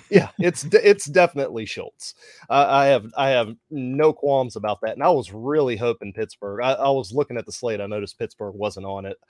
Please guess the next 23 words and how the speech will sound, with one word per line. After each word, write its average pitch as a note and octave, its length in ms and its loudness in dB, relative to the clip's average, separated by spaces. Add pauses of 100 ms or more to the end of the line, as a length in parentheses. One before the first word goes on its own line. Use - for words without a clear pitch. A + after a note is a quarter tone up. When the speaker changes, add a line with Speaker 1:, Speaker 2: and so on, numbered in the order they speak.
(200)
Speaker 2:
I, C#3 240 6 (220)
I C#3+ 80 2
love B2+ 280 2
me B2 100 -4
some A2 180 -12
Pat - 280 -6
Freiermuth. G#2 640 -4 (380)
If, A#2+ 320 -2
if A#2+ 160 2
Speaker 1:
Yeah, F#3 580 4
Speaker 2:
as, C3 100 0
Speaker 1:
love E3 320 2
Speaker 2:
as, D#3+ 200 2
Speaker 1:
it. G#2+ 80 -16
That's - 160 -8
a D#3+ 40 0
good D3 200 4
one. G#2 280 2 (480)
Speaker 2:
and B2 180 0
that's E3 200 0
somebody D3+ 400 2
that, A#2+ 260 0
like, A2 280 -4